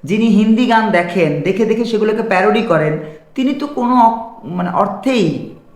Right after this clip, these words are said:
মানে আমাদের এই ফ্যাসিবাদের পক্ষে থাকুক আর বিপক্ষে থাকুক, কোনো কাজে আসবেন না। যদি তিনি সত্যিকার অর্থেই দেশপ্রেমকে বুকে লালন করতেন, তার নাম হতো মিজানুর রহমান বাংলাদেশি, কথা এখানেই শেষ। তিনি যদি সত্যিকার অর্থেই ধর্মকে ধারণ করতেন,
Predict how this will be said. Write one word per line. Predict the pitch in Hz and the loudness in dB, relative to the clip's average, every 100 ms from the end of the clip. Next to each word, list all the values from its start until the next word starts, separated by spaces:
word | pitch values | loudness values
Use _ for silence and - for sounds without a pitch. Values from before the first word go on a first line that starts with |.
| - | -10
মানে | 151 156 151 - - | -4 -4 -4 -6 -2
আমাদের | - 196 196 202 | 0 2 4 4
এই | 208 | 2
ফ্যাসিবাদের | 202 185 208 208 214 208 | 2 0 0 0 0 0
পক্ষে | 202 202 226 | -2 -2 -2
থাকুক | 220 214 | 0 2
আর | 214 | 2
বিপক্ষে | 180 202 220 220 | -2 -4 -4 -4
থাকুক, | 202 190 185 170 - - - - - 139 - | -2 -2 -2 -6 -10 -20 -20 -14 -10 -8 0
কোনো | 220 233 | 2 4
কাজে | 233 214 | 2 2
আসবেন | 226 190 170 139 - | 2 0 -2 -4 -6
না। | - - - _ _ _ _ - 131 | -12 -16 -20 _ _ _ _ -16 -4
যদি | 160 180 233 | -2 0 -2
তিনি | - 208 226 | -2 -4 -4
সত্যিকার | - 165 - 202 | -6 -10 -6 -2
অর্থেই | 220 214 - 262 285 - - _ - 156 | -2 -4 -6 -6 -8 -14 -20 _ -20 -2
দেশপ্রেমকে | 175 220 - - 226 226 226 220 226 220 170 | 2 2 0 -4 4 4 4 -2 -2 0 -2
বুকে | 151 170 170 | -4 -2 2
লালন | 156 190 220 220 | 2 2 0 -2
করতেন, | 214 226 214 | -4 -4 -2
তার | - 175 | -2 0
নাম | 180 180 | 2 0
হতো | 185 180 170 | -2 -4 -4
মিজানুর | 165 165 175 180 | -4 -2 -2 -2
রহমান | 180 165 | -2 -4
বাংলাদেশি, | 147 147 151 156 175 - 160 | -4 -4 -4 -4 -8 -10 -10
কথা | - - | -8 -6
এখানেই | 202 208 220 226 | -4 -2 -2 -2
শেষ। | 226 - - - _ _ - - | -4 -10 -14 -20 _ _ -20 -4
তিনি | 196 208 | 0 2
যদি | 220 226 | 2 0
সত্যিকার | 220 - 240 | -2 -2 0
অর্থেই | 233 226 - 254 247 247 | 2 0 0 2 2 2
ধর্মকে | 156 170 208 208 | 0 0 0 -2
ধারণ | 180 180 208 214 | 0 2 0 0
করতেন, | 220 233 233 | -2 -2 0